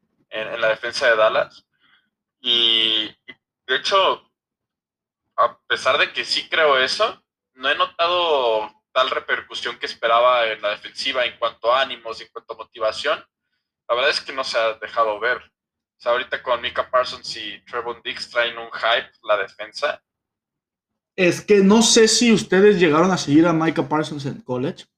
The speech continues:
Speaker 2: El último año, eh, de hecho, fue muy por el cuestionado también el pick del draft,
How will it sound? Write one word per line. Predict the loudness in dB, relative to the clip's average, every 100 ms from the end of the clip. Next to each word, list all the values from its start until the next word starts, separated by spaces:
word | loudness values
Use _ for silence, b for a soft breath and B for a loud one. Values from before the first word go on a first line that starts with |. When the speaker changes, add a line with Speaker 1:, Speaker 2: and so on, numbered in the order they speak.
| -4
Speaker 2:
El | 2 4
último | 4 4 2 2
año, | 2 2 -2 -6
eh, | -4 -2 -2
de | -2
hecho, | 0 0
fue | 2
muy | 2 4 6 6
por | 4 2
el | 0 0
cuestionado | -2 0 0 0 0
también | -2 -4
el | -2
pick | -2
del | 0 0
draft, | -2 -6